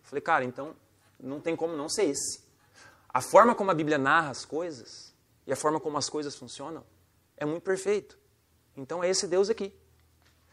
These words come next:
Aí, quando eu vi o plano da salvação do ser humano,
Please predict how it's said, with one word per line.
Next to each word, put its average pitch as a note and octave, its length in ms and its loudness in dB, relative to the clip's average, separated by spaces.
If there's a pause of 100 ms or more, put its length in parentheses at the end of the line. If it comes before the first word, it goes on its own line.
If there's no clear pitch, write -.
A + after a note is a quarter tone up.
(240)
Aí, B3+ 380 12 (180)
quando C#4+ 420 12
eu A#3 140 12
vi D#3 200 4
o F#3 100 6
plano F3+ 420 4
da D3 120 6
salvação D3 680 2 (680)
do A2+ 60 -12
ser C3+ 200 2
humano, D3 380 -2